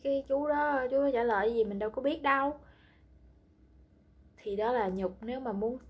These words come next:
có cái cống hay cái gì ở đó là mình sẽ chui xuống cống liền luôn á. Đó, nhưng mà thay hên quá thì cái nhà kế bên nên mình chui vô cái nhà. À, <laughs> đó là lần nhục nhã đầu tiên khi mà mình chỉ hỏi "What's your name?", người ta trả lời cái tên mình cũng không biết luôn. Lúc đó đánh dần cũng còn hơi chậm á,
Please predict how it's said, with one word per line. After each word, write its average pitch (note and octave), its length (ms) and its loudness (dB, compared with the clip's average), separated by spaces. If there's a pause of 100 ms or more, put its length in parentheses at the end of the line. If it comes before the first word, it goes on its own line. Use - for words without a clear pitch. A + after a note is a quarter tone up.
(120)
có B3+ 140 -2
cái C#4 160 -4
cống C#4 340 -2
hay C#4 120 -8
cái B3 160 -2
gì G3 140 0
ở F#3+ 80 4
đó A#3 100 0
là B3+ 100 -2
mình G3 140 -6
sẽ F#3+ 180 -8
chui A#3 200 4
xuống C4+ 120 -4
cống D4 220 -2
liền F#3 280 0
luôn G#3+ 180 -6
á. C4+ 80 -12 (480)
Đó, G#3+ 200 -10
nhưng A#3+ 120 -6
mà G#3 100 -4
thay G#3 260 0
hên G#3+ 180 -4
quá A3+ 240 0
thì G3+ 140 -4
cái A#3+ 140 -8
nhà F#3 260 -2
kế A#3 100 0
bên A3+ 220 4
nên G#3+ 80 -4
mình G3+ 120 -6
chui A3 160 2
vô A3 100 2
cái B3 100 -6
nhà. F3 300 -4 (880)
À, G3+ 320 -4 (360)
<laughs> - 360 -20
đó B3+ 120 2
là C#4+ 120 6
lần G3 240 2
nhục F3+ 180 -4
nhã G3 200 -2
đầu A3+ 200 2
tiên A3 260 4
khi A3+ 120 2
mà F#3 200 -4 (300)
mình G3 140 -4
chỉ G#3+ 100 4
hỏi A3+ 240 4
"What's D4+ 300 6
your B3+ 120 6
name?", A#3+ 140 6
người A3 140 0
ta A3+ 80 2
trả A3 180 4
lời B3 140 6
cái C#4 100 4
tên B3 220 4
mình A3 140 0
cũng C4 140 -2
không B3 140 -2
biết D4 180 6
luôn. B3 220 6
Lúc C#4+ 120 0
đó D#4+ 140 6
đánh D4 180 4
dần G3+ 300 2 (280)
cũng A3 180 -8
còn G3+ 180 2
hơi A#3+ 180 2
chậm F#3 360 0
á, C4+ 140 -2